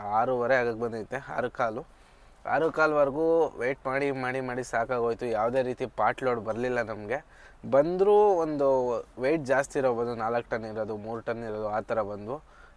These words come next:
ಹಂಗಾಗಿ, ಆ, ಅಷ್ಟು ಹಾಕೊಂಡೋದ್ರೆ overload ಆಗುತ್ತೆ ಅಂತ ಬೇಡ ಅಂತ ಇವಾಗ final ಆಗಿ ಇಷ್ಟಕ್ಕೆ ಹೊರಡ್ತಾ ಇದ್ದೀವಿ. ಇದು ಸ್ವಲ್ಪ ಬಾಡಿಗೆನೂ ಕಡಿಮೆನೇ ಆಗೋಯ್ತು, ಲಾಸ್ ಈ trip ನಮ್ಗೂ. ಆ, but ಏನ್ ಮಾಡೋಕ್ಕಾಗಲ್ಲ, ನಾವು ಈ load ಮಾಡಬಾರ್ದಿತ್ತು, ಬೇರೆ ಏನಾನ load ಮಾಡಿದ್ರೆ ಅದ್ರ ಜೊತೆ part load ಹಾಕ್ಬೇಕಿತ್ತು.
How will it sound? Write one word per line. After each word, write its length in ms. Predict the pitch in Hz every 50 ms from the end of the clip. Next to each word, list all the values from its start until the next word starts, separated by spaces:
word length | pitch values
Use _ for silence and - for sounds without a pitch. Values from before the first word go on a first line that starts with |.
| - -
ಹಂಗಾಗಿ, 460 | 113 120 120 120 117 117 123 139 147
ಆ, 240 | 143 - - - 104 110 104 98 98 104 104 104 104 107 113
ಅಷ್ಟು 220 | 113 - - 135
ಹಾಕೊಂಡೋದ್ರೆ 380 | 123 - 135 123 123 120 117 117
overload 440 | 110 110 113 117 110 110 107 107
ಆಗುತ್ತೆ 280 | 113 110 107 101 - 107
ಅಂತ 180 | 104 98 - 123
ಬೇಡ 300 | 117 104 95 110 107 110
ಅಂತ 300 | 107 107 104 104 95 135 160 - - - - - - -
ಇವಾಗ 120 | 117 120 -
final 360 | - - 135 139 139 143 143
ಆಗಿ 120 | 143 131
ಇಷ್ಟಕ್ಕೆ 340 | 123 - - 151 127 - 147
ಹೊರಡ್ತಾ 420 | 135 123 117 120 120 117 - 120 117
ಇದ್ದೀವಿ. 260 | 117 107 110 113 120
ಇದು 220 | 120 107 117 110
ಸ್ವಲ್ಪ 300 | 104 - 113 104 - -
ಬಾಡಿಗೆನೂ 580 | 104 98 98 101 110 120 123 120 127 120 123 110
ಕಡಿಮೆನೇ 420 | - 113 107 113 117 123 123 120
ಆಗೋಯ್ತು, 440 | 113 110 104 110 104 101 - - 123
ಲಾಸ್ 380 | 113 101 98 110 120 - - 123
ಈ 60 | 110
trip 320 | 98 - 113 110 98 -
ನಮ್ಗೂ. 520 | 107 104 104 104 104 101 101 104 117 147 - - - - - - - - - - _ -
ಆ, 80 | 104
but 280 | 107 101 110 101 - 120
ಏನ್ 200 | 120 127 135 131
ಮಾಡೋಕ್ಕಾಗಲ್ಲ, 680 | 123 120 120 117 113 120 113 113 117 110 113 113 117 113
ನಾವು 400 | 110 110 110 107 101 101 104 110
ಈ 60 | 117
load 260 | 120 131 143 165 165
ಮಾಡಬಾರ್ದಿತ್ತು, 640 | 143 127 127 143 143 139 131 123 123 113 - 127
ಬೇರೆ 280 | 107 101 117 123 127 135
ಏನಾನ 320 | 131 123 127 127 123 120
load 180 | 113 113 113 113
ಮಾಡಿದ್ರೆ 360 | 117 117 117 113 107 113 120
ಅದ್ರ 140 | 117 104 107
ಜೊತೆ 240 | 98 113 110 117 113
part 280 | - - 104 104 -
load 140 | 117 110 107
ಹಾಕ್ಬೇಕಿತ್ತು. 600 | 104 104 - - 107 - 104 98 - - 147 160